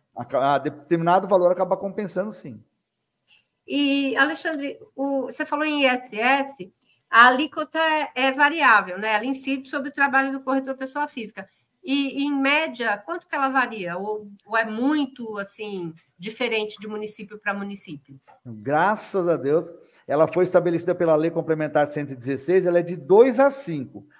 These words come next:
Speaker 1: O município é
Speaker 2: Tá.
Speaker 1: que vai escolher. Dois, três, quatro ou cinco. É, essa, essa alíquota ficou pra acabar com aquela guerra de município, né? Um
Speaker 2: Aham.
Speaker 1: exemplo, eu estava na cidade A, eu ia montar na vizinha, cidade B,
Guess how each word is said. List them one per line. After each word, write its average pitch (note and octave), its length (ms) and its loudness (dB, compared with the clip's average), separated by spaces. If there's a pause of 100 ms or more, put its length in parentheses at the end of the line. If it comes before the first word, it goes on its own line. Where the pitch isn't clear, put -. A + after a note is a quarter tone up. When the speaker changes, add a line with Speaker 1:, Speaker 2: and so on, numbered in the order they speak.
Speaker 1:
O D3+ 100 -4
município F#3 400 -2
é D3 40 2
Speaker 2:
Tá. A#2+ 40 -2
Speaker 1:
que G#3 60 -10
vai A3+ 140 6
escolher. A3+ 520 2 (640)
Dois, G3 340 6
três, G3+ 380 2
quatro A3 380 2
ou B3 60 -4
cinco. A2+ 440 -12 (720)
É, F#3 260 4
essa, G3 840 4 (320)
essa C3+ 220 0
alíquota G3 340 2
ficou F3 380 2
pra G#3+ 120 2
acabar G3+ 340 2
com G#3+ 80 -2
aquela G#3+ 220 4
guerra G3+ 240 2
de F#3+ 100 -4
município, G3+ 600 -6
né? G#3+ 300 0 (340)
Um F#3 80 -8
Speaker 2:
Aham. F3+ 140 -2
Speaker 1:
exemplo, F#3+ 380 0
eu F#3 40 2
estava G3 360 2
na G3+ 100 0
cidade F3+ 540 2
A, G#3+ 340 4
eu G#3 160 2
ia G#3 100 2
montar G3+ 300 -2
na G3 120 0
vizinha, A3 680 -4
cidade G3+ 400 0
B, A3 380 4